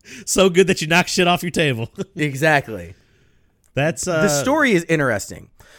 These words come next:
Speaker 2: Um,
Speaker 1: to start,
Speaker 2: pretty much.
Speaker 1: s-, not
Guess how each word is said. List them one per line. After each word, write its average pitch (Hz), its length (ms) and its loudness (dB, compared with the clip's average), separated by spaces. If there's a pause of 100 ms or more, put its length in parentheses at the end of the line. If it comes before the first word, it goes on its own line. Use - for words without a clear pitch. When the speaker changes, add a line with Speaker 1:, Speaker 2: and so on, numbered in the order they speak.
(280)
Speaker 2:
Um, 113 600 0 (880)
Speaker 1:
to 185 120 0
start, 254 200 4
Speaker 2:
pretty 233 120 2
much. 190 540 -4
Speaker 1:
s-, - 100 -6
not 208 220 0